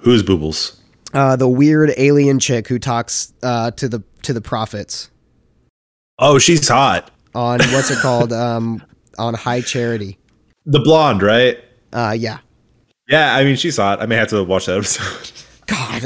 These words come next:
Speaker 2: it's just, like, so fucking unnecessary. And then, I don't know, I haven't seen episode three yet, so I can't at least, like, I've just seen, like, a little bit of it. Like, I saw a clip on YouTube,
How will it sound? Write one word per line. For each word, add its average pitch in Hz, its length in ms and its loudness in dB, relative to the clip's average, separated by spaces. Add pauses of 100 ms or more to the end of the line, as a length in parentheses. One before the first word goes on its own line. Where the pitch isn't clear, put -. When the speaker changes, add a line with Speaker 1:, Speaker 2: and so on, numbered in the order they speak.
Speaker 2:
it's 180 140 0
just, 240 200 -4
like, 269 120 -4
so 220 260 -4
fucking 185 320 -4
unnecessary. 135 640 -2
And 139 160 -2
then, 147 260 -2
I 139 120 -2
don't 156 100 0
know, 139 120 0
I 131 80 -2
haven't 160 260 -2
seen 160 240 0
episode 165 400 -2
three 160 160 0
yet, 160 120 0
so 147 120 -6
I 123 80 -4
can't 135 280 -6 (140)
at 131 140 -2
least, 135 300 -2
like, 127 180 -6
I've 139 160 -4
just 151 140 -4
seen, 147 180 -2
like, 131 160 -4
a 127 40 -4
little 127 280 -4
bit 123 180 -4
of 127 160 -4
it. 127 100 -4
Like, 123 140 -6
I 123 40 -6
saw 127 140 -4
a 113 40 -6
clip 123 240 -6
on 120 100 -2
YouTube, 135 480 -4